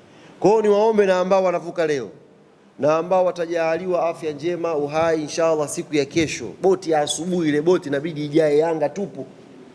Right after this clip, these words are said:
Tuje tuungane na wenzetu wa hapa Unguja, tuujaze uwanja wa New Aman Complex. Shazungumza na vikundi vyangu vyote,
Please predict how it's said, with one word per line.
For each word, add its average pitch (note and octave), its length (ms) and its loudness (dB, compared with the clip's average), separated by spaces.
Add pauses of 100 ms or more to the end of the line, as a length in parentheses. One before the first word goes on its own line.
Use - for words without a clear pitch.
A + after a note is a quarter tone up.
(680)
Tuje E3 220 4
tuungane D#3+ 600 2
na F3+ 80 2
wenzetu E3 460 -2
wa C#3+ 80 2
hapa D3 260 0
Unguja, G3+ 520 -2 (440)
tuujaze D#3 600 0
uwanja D3+ 440 0
wa C#3 80 -2
New C#3+ 180 -8
Aman C3 300 -8
Complex. G2 360 -12 (180)
Shazungumza F3 600 0
na D#3+ 60 0
vikundi D#3 380 -4
vyangu E3+ 320 0
vyote, E3 200 -6